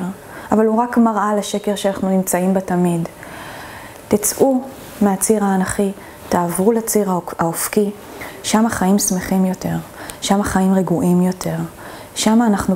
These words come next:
כנים עם עצמנו ומקבלים, אה,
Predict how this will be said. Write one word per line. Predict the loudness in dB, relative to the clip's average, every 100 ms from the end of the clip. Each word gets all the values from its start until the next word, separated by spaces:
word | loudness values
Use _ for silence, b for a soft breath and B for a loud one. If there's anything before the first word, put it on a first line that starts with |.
| 0
כנים | 2 4 6
עם | 4
עצמנו | 2 0 2 4 4
ומקבלים, | 2 -2 -2 2 4 4 4 4 2 -4 B B B B
אה, | 0